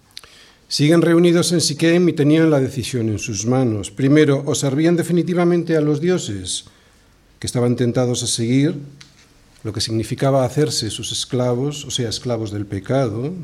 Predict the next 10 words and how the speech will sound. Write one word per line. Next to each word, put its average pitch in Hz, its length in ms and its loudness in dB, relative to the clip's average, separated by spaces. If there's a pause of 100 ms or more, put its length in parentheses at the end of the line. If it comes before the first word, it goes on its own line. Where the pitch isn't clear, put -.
dioses 120 380 -4
que 120 100 -8
habían 120 260 -2
servido 120 460 2
ya 123 280 4
a 117 40 2
sus - 220 -6
padres 123 460 2
en 104 100 -4
Egipto 110 640 0